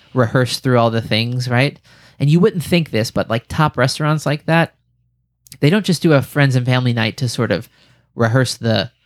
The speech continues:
you know, menu and to make sure the chefs are cooking it and all that,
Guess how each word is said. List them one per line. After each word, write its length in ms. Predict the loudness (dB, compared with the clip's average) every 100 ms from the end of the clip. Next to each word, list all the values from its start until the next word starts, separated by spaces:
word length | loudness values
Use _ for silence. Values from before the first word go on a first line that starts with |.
| _ _ _ _ _ _
you 240 | -8 -6
know, 180 | -8 -12
menu 540 | -2 2 2 2 2 2
and 120 | -2
to 80 | -2
make 120 | -4
sure 200 | 0 -2
the 80 | -2
chefs 420 | -2 -2 -2 -2
are 80 | -6
cooking 340 | 0 -2 0 -2
it 120 | -2
and 100 | -4
all 140 | -6
that, 240 | -4 -6